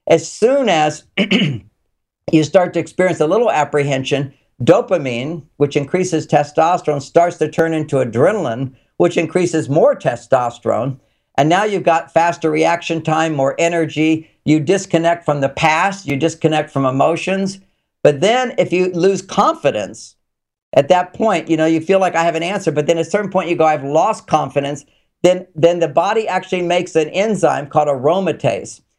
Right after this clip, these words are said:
And aromatase takes that testosterone and converts it into estrogen, and we begin to f-, experience fear or anger. So when we get into fear and anger,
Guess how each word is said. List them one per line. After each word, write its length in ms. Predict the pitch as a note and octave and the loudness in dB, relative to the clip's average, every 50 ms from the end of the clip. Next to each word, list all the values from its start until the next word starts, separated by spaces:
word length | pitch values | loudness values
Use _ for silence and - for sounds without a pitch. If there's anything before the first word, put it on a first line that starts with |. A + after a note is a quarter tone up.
| _ _ _ | _ _ _
And 140 | - - D#3 | 0 2 2
aromatase 800 | D#3+ D#3 D3+ E3+ G3 A#3 B3 A#3+ F#3+ F#3 F3+ E3 D#3+ D#3+ D#3 - | 2 2 2 2 2 2 -2 -4 -2 0 0 0 0 -2 -6 -4
takes 280 | _ - F#3 G#3+ G3 - | _ 0 0 0 2 2
that 240 | - F#3 F3 E3+ - | 2 2 2 0 0
testosterone 880 | - E3+ E3+ - - - - D#3+ E3+ G3+ G3 G3 - - D3+ D3+ D#3 D#3 | -2 -2 -2 -2 -4 -2 0 0 2 0 -2 -2 -2 0 0 0 -2 -4
and 160 | - D3+ C#3 | -6 -4 -2
converts 420 | - D#3 C#3+ B2+ D#3 F3+ F3+ F3+ E3+ | -2 -4 0 0 0 0 0 -2 -2
it 80 | - | -2
into 300 | D3+ D#3 C#3+ - C#3 B2+ - | -2 -2 -2 -2 -2 0 2
estrogen, 720 | - F3 G3 F#3+ F#3+ - D3+ C#3 A2 A#2+ B2+ C3 C3+ B2+ - _ _ _ | 2 2 2 0 -2 -4 -4 -2 0 0 0 -2 -2 -4 -10 _ _ _
and 100 | - D3 | -2 0
we 100 | D3 D#3 | 0 2
begin 360 | D#3 D#3 D#3+ D#3+ E3+ F3+ F#3 F3 | 2 0 0 0 0 -2 0 0
to 80 | E3+ | -2
f-, 180 | D#3+ - - _ _ | -4 -4 -10 _ _
experience 800 | D#3+ - - - - _ F#3 G#3 A#3 A3 F#3 D3+ C#3 C#3 - - - _ | -4 -4 -4 -10 -4 _ 0 2 2 2 0 0 -2 -4 -8 -14 -20 _
fear 640 | _ _ F#3 F#3+ F#3+ G3 G3 G3 F#3+ F#3+ - - _ _ | _ _ 0 2 2 2 2 0 -4 -6 -8 -16 _ _
or 220 | - C3+ D3+ - - | 0 0 0 0 0
anger. 520 | C#3+ D3 D3+ D#3 D3+ A#2+ A#2 F2+ - - _ _ _ _ _ _ _ _ _ _ | 0 0 0 0 -2 -4 -6 -6 -8 -12 _ _ _ _ _ _ _ _ _ _
So 120 | - D#3+ D3+ | 0 0 2
when 260 | D#3 F3+ A3 B3 C4 | 2 0 0 0 -2
we 120 | C4+ C4 | -4 -4
get 200 | G#3+ F#3 G#3 G3+ | -2 0 0 0
into 220 | G3+ F#3+ - - D#3+ | 0 -2 -4 -4 -6
fear 420 | C3 - - F#3+ G3+ G#3 G3+ F#3+ | -8 -2 -2 0 2 2 2 0
and 140 | E3+ D3+ - - | 0 -4 -4 -2
anger, 640 | D#3+ F#3+ A#3+ C4+ B3 F#3+ D#3 D3 C3+ C3+ C3 - _ | -2 0 0 0 0 0 0 0 0 0 -4 -8 _